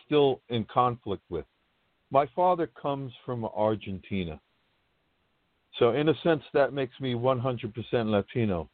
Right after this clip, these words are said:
or does it? Because my grandmother, his mother, was Sicilian.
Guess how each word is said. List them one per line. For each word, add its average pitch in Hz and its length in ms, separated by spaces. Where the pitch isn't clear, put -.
or 107 140
does 107 300
it? 85 120
Because 110 400
my 110 160
grandmother, 110 640
his 131 180
mother, 98 340
was 107 200
Sicilian. 110 500